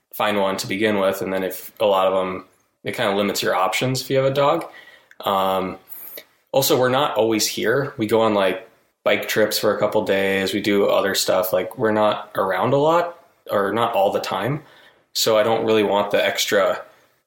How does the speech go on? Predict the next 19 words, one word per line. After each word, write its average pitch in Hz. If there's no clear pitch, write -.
uh, 87
kind -
of 87
constraint 95
of -
having 101
a 95
dog -
and 98
having 92
to 95
look 92
after 101
one 104
and, 107
and 98
all 92
that. 98
Um, 92